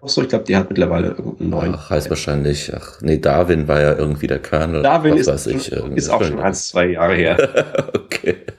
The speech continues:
Speaker 2: <laughs>
Speaker 1: Moving on.
Speaker 2: Yeah, äh, so, okay.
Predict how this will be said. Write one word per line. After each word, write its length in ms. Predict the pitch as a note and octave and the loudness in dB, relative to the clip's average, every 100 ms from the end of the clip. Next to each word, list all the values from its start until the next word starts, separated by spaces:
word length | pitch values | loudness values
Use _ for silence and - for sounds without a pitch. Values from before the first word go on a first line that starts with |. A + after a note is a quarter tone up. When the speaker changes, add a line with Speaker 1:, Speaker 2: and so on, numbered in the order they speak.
| - G3 F3+ - - | -8 -2 -2 -4 -2
Speaker 2:
<laughs> 800 | C#3+ D3 E3+ - - - - - | -2 0 -2 -2 -8 -10 -12 -2
Speaker 1:
Moving 400 | B2+ B3+ C4+ B3+ | 2 4 4 4
on. 400 | G3 D3 F#2+ - - _ _ | 4 4 0 -6 -12 _ _
Speaker 2:
Yeah, 720 | G2+ C3+ D#3 A#2+ D#2 D2 D2+ D#2+ - - | -2 4 6 6 4 2 0 -8 -18 -8
äh, 260 | G2 F#2 F2+ | 0 2 2
so, 200 | F#2 F2+ | 0 -2
okay. 540 | G#2+ - G#2 D2+ D2 | -2 2 2 2 0